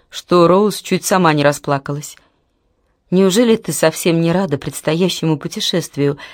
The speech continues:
с надеждой спросила она. «Нет», — без всякого выражения отозвалась Тиффани и направилась к выходу. «И совсем не хочешь снова увидеться с отцом?»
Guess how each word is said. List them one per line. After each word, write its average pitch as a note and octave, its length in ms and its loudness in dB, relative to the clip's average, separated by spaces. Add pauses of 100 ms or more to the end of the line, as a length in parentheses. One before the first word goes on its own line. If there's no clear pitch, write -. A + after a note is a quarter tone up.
(140)
с - 80 -10
надеждой D#3+ 480 2
спросила D#3+ 540 -2
она. D#3+ 300 -2 (800)
«Нет», — B3 440 2 (420)
без F3+ 160 2
всякого A3+ 460 0
выражения E3 580 4
отозвалась D#3 500 0
Тиффани D#3 460 -6 (300)
и C4 100 4
направилась E3 560 0
к - 80 -8
выходу. D3 440 -4 (1120)
«И E3+ 60 -10
совсем F#3 600 0
не E3 80 0
хочешь F3 440 -2
снова E3+ 400 0
увидеться E3 520 0
с - 100 -8
отцом?» A#3+ 560 -4